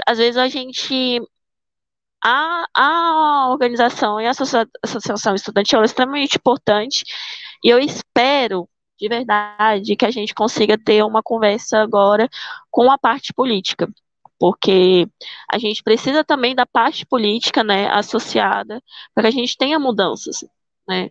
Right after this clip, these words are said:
A, a banca-, é, a gente, muitas vezes eu já vi muitos pesquisadores falando, é, que seria nece-,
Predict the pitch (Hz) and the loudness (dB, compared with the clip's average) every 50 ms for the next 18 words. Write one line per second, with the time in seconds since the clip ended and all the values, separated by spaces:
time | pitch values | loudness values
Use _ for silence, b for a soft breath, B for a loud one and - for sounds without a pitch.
0 | _ _ - 135 190 185 - - - 190 190 196 196 196 196 196 196 196 196 190 | _ _ -2 0 0 0 0 0 0 2 2 2 2 2 2 0 0 2 0 0
1 | 190 196 202 190 196 - - - - - - 180 185 143 - - - 254 - 214 | 0 0 -2 -4 -4 -4 -6 -6 -6 -4 -4 -4 -4 -4 -2 0 0 0 0 -2
2 | 220 - - - - - 202 208 233 302 - 349 302 277 240 233 226 233 226 269 | -4 -4 -6 -8 -8 -6 -4 -2 -2 0 0 2 4 4 4 4 2 0 0 0
3 | 240 214 214 220 226 214 220 226 262 339 - - - 349 - 269 247 233 214 208 | 0 0 -2 -2 -2 -2 0 0 0 0 2 0 0 0 2 0 0 0 0 -2
4 | 214 240 - 220 190 208 233 285 285 247 - B B B B B B B B - | -4 -4 -4 -2 0 2 2 2 2 0 -2 B B B B B B B B -2
5 | - 202 202 214 - - - 254 220 247 254 269 269 - - 254 233 | 0 2 2 0 0 0 0 2 2 2 2 0 -2 -2 -4 -6 -6